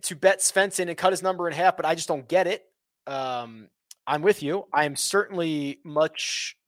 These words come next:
more bearish on Svensson than probably the less, rest of the industry. Similar thing to what we saw from Harris English. Uh, I don't really care if you finish T nine at Genesis, if you gain eleven strokes in the short game,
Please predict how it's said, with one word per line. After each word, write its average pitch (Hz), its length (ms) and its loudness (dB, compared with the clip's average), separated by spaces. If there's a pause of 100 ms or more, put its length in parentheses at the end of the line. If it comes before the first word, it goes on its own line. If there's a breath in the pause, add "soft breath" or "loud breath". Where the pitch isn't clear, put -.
(160)
more 147 280 -4
bearish 139 560 0
on 131 240 -4
Svensson 131 680 -6
than 123 280 -4
probably 127 340 0
the 113 100 -10
less, 120 320 -4
rest 139 240 -2
of 123 60 -14
the 123 100 -8
industry. 143 380 -4 (400 loud breath)
Similar 226 360 2
thing 240 220 -4
to 226 60 -4
what 226 120 0
we 233 60 -6
saw 226 260 2
from 214 520 -4 (760)
Harris 185 360 0
English. 202 380 -6 (200)
Uh, 156 220 0 (120)
I 196 140 4
don't 269 240 4
really 254 180 -2
care 214 640 0 (480)
if 180 160 -4
you 196 80 -6
finish 190 320 -2
T 220 220 -6
nine 190 260 2
at 165 140 -2
Genesis, 156 760 -2 (480)
if 156 240 -4
you 170 120 -8
gain 175 340 -2
eleven 175 640 2
strokes 180 520 -2
in 160 60 -8
the 156 80 -8
short 180 320 -4
game, 113 220 -10